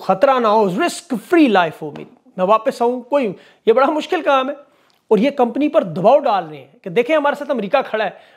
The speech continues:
अगर आपने कोई गड़बड़ की तो हम फिर मुंह भी खोल देंगे, अमेरिका भी हमारे साथ आ जाएगा। और अमेरिका को इस बात की यकीन दहानी करवा रहे हैं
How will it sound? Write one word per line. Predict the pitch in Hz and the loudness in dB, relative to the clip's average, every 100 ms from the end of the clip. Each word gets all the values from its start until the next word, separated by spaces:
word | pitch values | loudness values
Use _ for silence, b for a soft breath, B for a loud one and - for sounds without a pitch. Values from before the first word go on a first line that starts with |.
| B | B
अगर | 208 269 | 2 4
आपने | 262 330 311 | 4 0 -4
कोई | 262 | 0
गड़बड़ | 226 240 285 | 2 2 0
की | 285 | -2
तो | 277 214 | -8 -6
हम | 233 | -6
फिर | 262 | -6
मुंह | 208 247 | -6 -6
भी | 285 | -8
खोल | 247 254 254 | -2 -2 0
देंगे, | 262 | -2
अमेरिका | 240 202 226 | -4 -2 -2
भी | 226 | -2
हमारे | 214 202 | -2 -2
साथ | 190 190 | -2 -4
आ | 175 165 | -4 -6
जाएगा। | 165 160 b b b b b - | -8 -10 b b b b b 0
और | 220 | 0
अमेरिका | 220 262 320 | 2 2 0
को | 294 | 2
इस | 311 | -2
बात | 226 262 262 | 2 0 0
की | 285 254 | -6 -8
यकीन | 254 262 | -8 -4
दहानी | 226 185 214 285 | -2 -2 -4 0
करवा | 285 214 165 | 2 2 0
रहे | |
हैं | 180 | -4